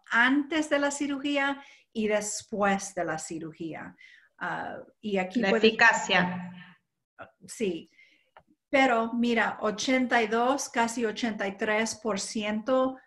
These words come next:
Speaker 1: no tienen crisis después de la cirugía. Muy importante para los doctores y los padres saber que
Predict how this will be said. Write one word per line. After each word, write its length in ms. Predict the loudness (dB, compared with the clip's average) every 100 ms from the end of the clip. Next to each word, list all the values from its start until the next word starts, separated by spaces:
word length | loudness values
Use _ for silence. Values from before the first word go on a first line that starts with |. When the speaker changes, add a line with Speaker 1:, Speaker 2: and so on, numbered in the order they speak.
| _
Speaker 1:
no 380 | 0 2 2 0
tienen 400 | -4 -2 0 -2
crisis 640 | -2 -2 -4 -4 -4 -4
después 500 | -6 -6 -4 -4 -4
de 80 | -6
la 140 | -6
cirugía. 760 | -8 -10 -8 -10 -10 -10 -12 -18 _ -20 -2
Muy 320 | 2 4 4
importante 720 | 4 2 0 -2 -2 -2 -2 -4
para 300 | -2 -2 -4
los 300 | -6 -8 -10
doctores 560 | -10 -6 -4 -4 -4
y 80 | -4
los 220 | -4 -6
padres 440 | -6 -6 -6 -8 -8
saber 540 | -8 -6 -4 -6 -6
que 300 | -8 -6 -6